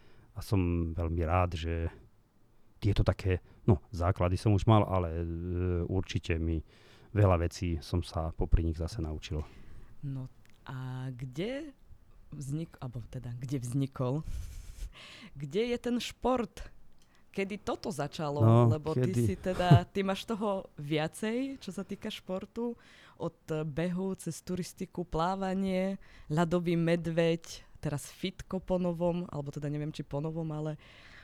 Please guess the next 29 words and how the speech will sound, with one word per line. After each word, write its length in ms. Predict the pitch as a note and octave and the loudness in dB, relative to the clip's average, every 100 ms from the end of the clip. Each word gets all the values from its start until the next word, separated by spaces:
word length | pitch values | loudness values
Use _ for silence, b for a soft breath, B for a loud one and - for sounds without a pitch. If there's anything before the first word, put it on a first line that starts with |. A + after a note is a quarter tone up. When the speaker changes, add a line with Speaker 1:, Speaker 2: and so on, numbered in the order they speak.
| B - | B -16
Speaker 2:
e, 440 | - D3+ D3+ D3+ C#3+ | -12 -10 -8 -6 -4
že 80 | D3+ | -4
ke-, 160 | G#3 | -4
kedy 240 | - A3 A#3 | -2 -2 -2
si 160 | A3 | -2
sa 80 | A3 | -4
k 160 | G#3+ - | -4 -2
tomu 160 | A#3 | -2
športu 480 | A#3 - G3+ E4+ - | -2 0 0 2 -2
tak 160 | D#3+ D3 | -2 0
dostal? 320 | D#3 - D#3+ | -2 -2 -6
Lebo 160 | D#3 D#3+ | -4 -4
teda 240 | F3+ D#3+ B B B - | -4 -4 B B B -14
začal 320 | C#3+ D#3 F#3 | -6 -4 -2
si 160 | F3+ G3+ | 0 0
asi 160 | G3+ | 0
pracovať 800 | A3+ C#3+ B2 - F#3+ G3+ G#3 - | 0 0 0 0 0 -2 -4 -8
a 480 | - D3 D3 D3 D3 | -6 -4 -2 -2 -4
podľa 240 | - D#3+ E3 | -4 -4 -2
mňa 220 | E3 D#3+ - | -2 -4 -6
to 80 | E3 | -10
ti 240 | - D#3 | -6 -6
asi 160 | D#3+ E3 - - - - | -6 -10 -16 -20 -20 -8
uberalo 480 | D3+ D3+ D#3+ D#3+ E3 | -2 0 2 2 0
tak 240 | E3+ - | -2 -6
troška 320 | E3 E3 - | -4 -4 -2
viacej 400 | E3 C3+ C#3+ F3+ | -2 -2 -2 -4
toho 160 | F#3 F3+ | -4 -6
času, 340 | - F3+ - | -4 -6 -6